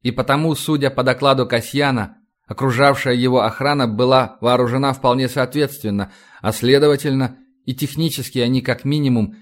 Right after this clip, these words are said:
не уступают, а скорее всего превосходят нас. Какого же чёрта они медлят?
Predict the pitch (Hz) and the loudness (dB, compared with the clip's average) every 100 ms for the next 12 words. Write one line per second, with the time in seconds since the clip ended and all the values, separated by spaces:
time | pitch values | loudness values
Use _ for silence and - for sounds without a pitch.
0 | _ 120 127 - 127 - 143 135 87 - | _ 2 2 0 -4 0 2 2 -2 -8
1 | - 110 123 135 135 135 131 127 135 127 | -4 0 0 0 -2 0 0 0 0 0
2 | 127 - 151 110 110 110 92 - _ _ | -2 -2 0 0 0 -2 -2 -8 _ _
3 | _ _ _ _ - 117 156 147 147 139 | _ _ _ _ -12 0 2 2 0 -2
4 | - 165 165 151 135 135 139 139 139 110 | -2 -2 -2 -4 0 0 2 2 2 0
5 | 90 | -2